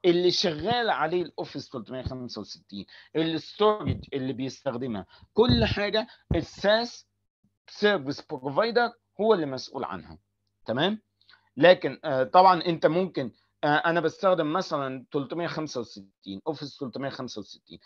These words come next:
بستخدم الوورد والباوربوينت والحاجات دي كلها. بس الحاجات ال-،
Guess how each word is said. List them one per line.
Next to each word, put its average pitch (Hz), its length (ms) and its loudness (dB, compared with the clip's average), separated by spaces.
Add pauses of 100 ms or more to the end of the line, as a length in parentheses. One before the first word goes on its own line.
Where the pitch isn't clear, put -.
(240)
بستخدم 180 540 2
الوورد 151 460 2
والباوربوينت 151 920 0
والحاجات 131 480 -4
دي 123 120 -8
كلها. 98 420 -8 (440)
بس - 400 4 (120)
الحاجات 156 520 -2
ال-، 160 280 0